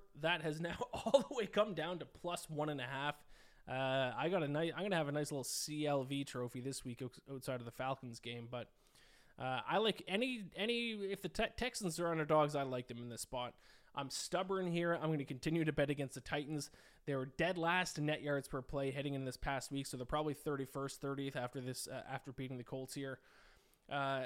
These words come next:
and the Texans actually outrank them in a lot of areas. Twenty-first in yards per play. Titans are thirty-first in yards per play. In opponent yards per play, Texans twenty-eighth, Titans twenty-ninth.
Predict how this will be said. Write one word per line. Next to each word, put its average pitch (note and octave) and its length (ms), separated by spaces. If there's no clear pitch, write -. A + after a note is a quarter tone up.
and E3+ 160
the D#3+ 60
Texans F#3+ 680
actually A3 400
outrank G3+ 460
them D3+ 120
in C3+ 80
a C3+ 40
lot B2+ 180
of B2+ 140
areas. A#2+ 380
Twenty-first G3+ 840
in C#3 120
yards D#3 360
per D#3 160
play. F3 280
Titans E3+ 480
are C#3+ 80
thirty-first F3+ 760
in C3+ 120
yards B2+ 320
per B2 160
play. A2+ 380
In C3+ 240
opponent A#3+ 380
yards G#3 220
per F#3+ 120
play, G3+ 200
Texans F#3+ 400
twenty-eighth, E3+ 480
Titans D3+ 340
twenty-ninth. D3 560